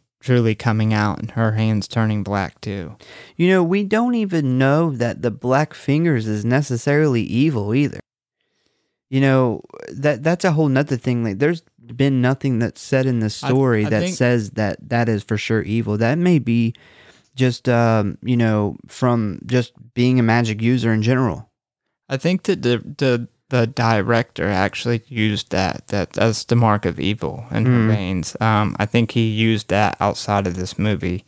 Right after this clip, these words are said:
Speaker 1: I was looking a certain part of the movie up, and I'm pretty sure, so that, that did come up.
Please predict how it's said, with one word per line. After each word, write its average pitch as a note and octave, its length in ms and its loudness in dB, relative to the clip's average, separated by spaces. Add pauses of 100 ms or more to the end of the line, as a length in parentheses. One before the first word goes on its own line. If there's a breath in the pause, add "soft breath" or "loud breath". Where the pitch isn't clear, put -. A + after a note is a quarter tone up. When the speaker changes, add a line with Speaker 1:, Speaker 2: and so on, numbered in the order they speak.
(640 soft breath)
Speaker 1:
I A#2 140 2
was A#2 200 0
looking B2 300 2
a A2+ 80 2
certain A2 340 -2
part A2+ 220 -2
of G#2+ 80 -4
the G2+ 80 -4
movie G#2 420 -2
up, A2 320 0 (140)
and G#2+ 240 -4
I'm G2+ 100 -4
pretty A#2 220 -2
sure, A2 520 -4 (300 soft breath)
so - 140 -12
that, A#2 400 0
that A#2 280 0
did B2 280 0
come A2 260 0
up. G#2+ 320 -2